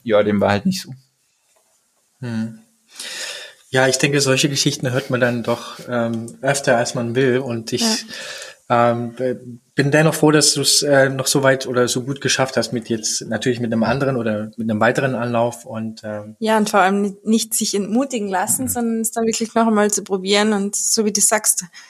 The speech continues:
Speaker 3: draus lernen und dann besser machen.
Speaker 2: Genau.
Speaker 1: Ja, ich glaub, ich glaub, der ganz entscheidende Punkt ist, und das ist vielleicht echt ein kultureller Unterschied, ähm, wenn du dich mit einem U-S-amerikanischen Investor unterhältst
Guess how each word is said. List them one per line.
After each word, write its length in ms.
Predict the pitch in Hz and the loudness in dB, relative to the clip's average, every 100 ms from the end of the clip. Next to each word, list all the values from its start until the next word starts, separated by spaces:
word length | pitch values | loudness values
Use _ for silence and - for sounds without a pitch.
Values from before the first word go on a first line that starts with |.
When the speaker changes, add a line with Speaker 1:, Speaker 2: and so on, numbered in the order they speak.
| - | -10
Speaker 3:
draus 300 | - 214 214 | 0 0 2
lernen 480 | 196 196 226 233 226 | 2 2 4 4 2
und 40 | |
dann 180 | 226 220 | 0 -2
besser 240 | 226 226 170 | -4 -8 -8
machen. 440 | 165 170 180 - _ | -8 -10 -14 -16 _
Speaker 2:
Genau. 240 | - 110 104 | -6 -4 0
Speaker 1:
Ja, 240 | 107 143 | 2 2
ich 80 | 156 | 2
glaub, 300 | 127 127 - - | 0 -2 -10 -10
ich 100 | 110 | -4
glaub, 160 | 131 | -2
der 120 | 127 107 | 0 2
ganz 200 | 120 131 | 2 0
entscheidende 460 | 104 113 127 110 | 2 4 4 2
Punkt 180 | 131 165 | -2 -2
ist, 140 | 120 113 | -2 -4
und 300 | 98 - _ | -6 -8 _
das 140 | - 113 | -14 -12
ist 120 | - | -8
vielleicht 260 | 104 98 - | -4 -4 -6
echt 220 | 131 - | -8 -4
ein 80 | 110 | -4
kultureller 580 | 107 - 98 101 147 160 | -2 -2 0 2 4 2
Unterschied, 500 | 131 127 123 113 - - - _ - | 0 0 0 -2 -4 -20 -20 _ -2
ähm, 220 | 104 104 | 2 4
wenn 140 | 104 107 | 4 4
du 80 | |
dich 180 | 104 113 | 2 2
mit 180 | 117 - | 0 2
einem 360 | 107 107 - - | 0 0 -4 -8
U-S-amerikanischen 1040 | 110 110 131 131 113 107 - 127 151 135 | -4 -2 0 2 2 2 0 0 0 -2
Investor 460 | 120 113 127 131 120 | 2 2 0 0 0
unterhältst 600 | 117 110 120 131 - | 0 2 2 2 -2